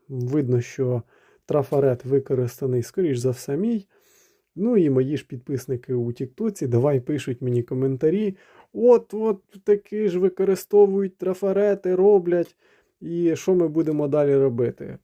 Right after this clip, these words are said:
Паніка, все пропало. Насправді, моє відношення до цього дуже просте. Я так само перейн-,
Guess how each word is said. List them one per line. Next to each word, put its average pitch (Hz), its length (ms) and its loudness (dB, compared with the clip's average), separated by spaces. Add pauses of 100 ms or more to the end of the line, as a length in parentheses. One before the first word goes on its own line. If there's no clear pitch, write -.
Паніка, 190 520 0
все 160 380 -2
пропало. 127 760 0
Насправді, 175 720 -4
моє 143 300 -2
відношення 131 540 -4
до 120 140 -4
цього 127 260 -4
дуже 123 280 0
просте. 180 520 -4 (440)
Я 226 180 -2
так 127 200 -6
само 165 500 0
перейн-, 139 640 0